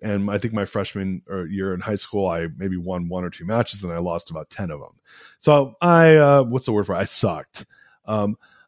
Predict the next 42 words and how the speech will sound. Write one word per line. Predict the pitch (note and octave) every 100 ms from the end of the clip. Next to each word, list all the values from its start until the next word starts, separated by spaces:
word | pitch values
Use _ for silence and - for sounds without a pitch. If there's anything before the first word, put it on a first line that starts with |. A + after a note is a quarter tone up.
| -
I, | G#3 -
I | G3
just | B3+ -
kept | G#3 -
doing | G#2+ A2+
it, | B2+
though. | D#3+ F3+ F#3
It |
was | A2+ -
something | A#2+ - A2
I, | G#2 G2+ F#2 _
you | G#2
know, | F#2
for | F#2+ F#2+
whatever | A#2 A2+
reason, | G#2+ G#2+
I | F#2 F2
felt | - G#2
called | - G2+ F#2+
to |
do | E2+ F2+ G2+
it. | C3 _ _ _ _
And, | - G#2+ G#2+ G#2
uh, | G#2 G2+
my | G2+
sophomore | - G#2 -
season, | G2+ A2+ A2
I |
came | G2+ G#2+ F#2
back, | G2 B2+
and | G#2
I |
was | G2
better. | - C3 C#3 D#2+ - _ _ _ _ _ -
Um, | G#2+ G2+ F#2+ -
my | B2
best | A#2 D#3+ F3+ -
friend, | E3 E3+ F#2+ F#2+ A2+ - _
though, | G#2+ G2
was | G2 G2 F2+
really | A#2 A#2+ G2+
good. | G2+ D#2+